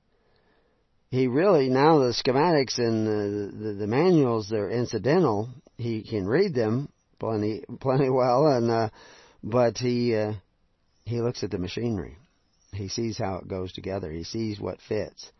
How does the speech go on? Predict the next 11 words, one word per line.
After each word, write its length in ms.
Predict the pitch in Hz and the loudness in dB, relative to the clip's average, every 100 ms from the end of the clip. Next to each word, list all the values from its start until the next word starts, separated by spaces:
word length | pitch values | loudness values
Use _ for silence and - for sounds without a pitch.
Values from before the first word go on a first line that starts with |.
| _ _ _ _ - | _ _ _ _ -8
and 100 | 90 | -6
he's 160 | 90 90 | -6 -4
developing 600 | 98 98 98 101 95 90 | -4 -2 -2 -4 -4 -2
more 220 | 92 95 | -4 -4
and 80 | 90 | -4
more 340 | 98 90 87 - | -4 -4 -8 -12
experience 640 | 92 - - 127 101 85 90 | -14 -10 -4 -2 -2 -4 -8
along 320 | 87 90 87 | -8 -6 -6
those 240 | 85 - | -8 -6
lines. 460 | 107 120 98 73 85 | -4 -2 -2 -8 -10
And, 240 | 78 95 | -12 -14